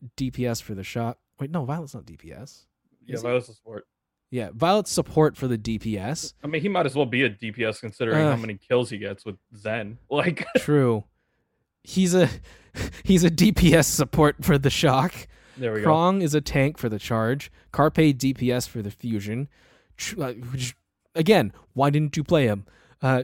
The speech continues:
Speaker 1: Choi Hyobin, tank for the Shock. Eileen, D P S for the Charge. Void is a tank for the Dragons.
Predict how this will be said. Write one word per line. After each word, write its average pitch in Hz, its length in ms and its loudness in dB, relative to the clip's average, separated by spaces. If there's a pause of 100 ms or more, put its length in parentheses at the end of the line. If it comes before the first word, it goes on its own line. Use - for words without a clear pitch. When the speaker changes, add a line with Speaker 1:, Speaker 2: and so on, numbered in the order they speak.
Speaker 1:
Choi 180 220 4
Hyobin, 170 440 4
tank 143 240 -2
for 117 120 -4
the 107 60 -4
Shock. 151 460 2 (200)
Eileen, 143 520 2
D 123 180 -4
P 131 160 -2
S 120 120 -2
for 107 120 -8
the 101 80 -8
Charge. 120 480 -2 (380)
Void 156 400 6
is 120 100 0
a 117 60 -4
tank 131 400 -6
for 120 100 -6
the 101 80 -4
Dragons. 131 560 -2